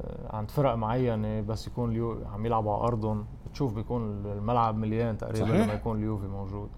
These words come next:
Speaker 1: وشي طبيعي، يعني، هلا عم بتشوفه مع الإنتر شوي شوي، حتصير
Speaker 2: مظبوط.
Speaker 1: تشوفه مع الإنتر كمان، يعني، لما يجي البطل يلعب على أرضك كمان بتحس. هلا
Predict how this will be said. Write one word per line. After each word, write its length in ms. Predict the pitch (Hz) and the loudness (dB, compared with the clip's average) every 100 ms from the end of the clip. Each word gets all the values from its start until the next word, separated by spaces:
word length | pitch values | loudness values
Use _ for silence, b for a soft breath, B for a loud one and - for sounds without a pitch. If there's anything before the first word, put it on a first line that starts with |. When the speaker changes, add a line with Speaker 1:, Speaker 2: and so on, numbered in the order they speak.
| B B B B B B B B 156 | B B B B B B B B -8
Speaker 1:
وشي 1160 | 160 170 170 165 165 165 165 - - - 254 | -4 -2 0 -2 -4 -6 -8 -10 -10 -2 2
طبيعي، 440 | 214 165 180 120 107 | 6 8 8 8 4
يعني، 140 | 120 | 6
هلا 200 | 180 220 | 8 10
عم 120 | 208 | 8
بتشوفه 300 | 185 262 247 | 6 4 4
مع 140 | 220 202 | 6 4
الإنتر 300 | 202 226 220 | 2 0 -2
شوي 240 | - 180 | 0 0
شوي، 220 | 175 185 | 2 2
حتصير 220 | 135 113 | 4 4
Speaker 2:
مظبوط. 140 | 104 104 | 4 6
Speaker 1:
تشوفه 220 | 160 151 | 4 4
مع 120 | 131 | 2
الإنتر 340 | 123 139 131 110 | 4 2 2 0
كمان، 360 | 110 107 107 95 | 0 0 0 -2
يعني، 320 | 95 95 101 98 | -6 -6 -6 -4
لما 180 | 98 101 | -4 0
يجي 200 | 135 127 | 2 2
البطل 500 | 113 131 143 113 104 | 4 4 4 4 2
يلعب 300 | 120 107 101 | 2 2 0
على 100 | 107 | 0
أرضك 360 | 117 104 101 107 - - B B B B B B | 0 0 -4 -6 -12 -14 B B B B B B
كمان 300 | - 123 139 | 0 4 4
بتحس. 380 | 113 - 104 - | 4 0 -4 0
هلا 280 | 123 135 135 | 4 4 4